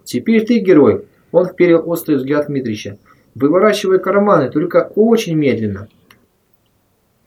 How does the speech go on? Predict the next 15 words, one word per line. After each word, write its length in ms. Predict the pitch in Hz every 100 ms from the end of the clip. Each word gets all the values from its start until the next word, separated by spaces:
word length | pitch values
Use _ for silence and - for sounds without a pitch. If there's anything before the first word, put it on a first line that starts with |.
| _ _ _
Мент 340 | 113 170 233 180
сделал 320 | 156 196 175
шаг 260 | - 175
назад 340 | 175 175 214 208
и 40 |
внимательно 420 | 127 139 196 185
следил 440 | 139 135 147 165 - _ -
за 160 | 127
братьями. 480 | 127 151 117 104 98 104 _ _ _ _ -
Рута 240 | 170 220
стояла 600 | - 151 185 175 - - _
по 100 | -
другую 360 | 135 143 165 180
сторону 380 | - 170 151 139
машины 500 | 139 139 233 196